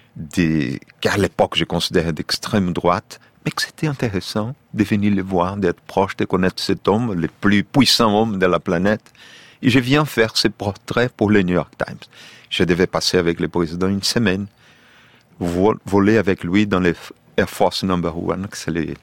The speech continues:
l'avion du président, être à la Maison Blanche, et quand l'attentat se passe au deuxième journée. Vous savez, au moment de l'attentat,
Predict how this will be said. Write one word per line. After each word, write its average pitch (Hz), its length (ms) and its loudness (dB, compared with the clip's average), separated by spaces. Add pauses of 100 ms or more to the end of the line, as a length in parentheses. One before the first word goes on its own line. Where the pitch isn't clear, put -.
l'avion 80 440 -4 (260)
du - 100 -12
président, 101 640 -8 (640)
être 123 200 0
à 95 40 -4
la 92 100 0
Maison 85 280 -2
Blanche, 92 400 -4 (420)
et - 60 0
quand - 160 -2
l'attentat 98 400 -2
se - 140 -8
passe - 260 -4
au 85 60 -6
deuxième 82 540 -4 (120)
journée. 87 440 -4 (1300)
Vous - 60 -4
savez, 160 300 4 (280)
au 131 80 2
moment 151 240 4
de 151 80 2
l'attentat, 104 680 0